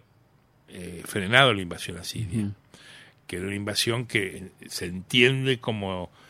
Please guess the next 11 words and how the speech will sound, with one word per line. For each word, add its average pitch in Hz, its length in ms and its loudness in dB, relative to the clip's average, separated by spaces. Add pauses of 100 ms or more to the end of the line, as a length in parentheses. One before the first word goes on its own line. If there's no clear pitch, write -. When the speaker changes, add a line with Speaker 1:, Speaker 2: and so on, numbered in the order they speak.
(380)
Speaker 1:
este, 87 840 -10
Siria, 135 400 2
un 107 80 -4
país 101 220 0
estratégico, 143 680 2
que 101 160 -8
quien 95 320 -8
domine 131 380 4
ahí, 165 400 6 (1200)
eh, 95 200 -4
domina, 110 640 0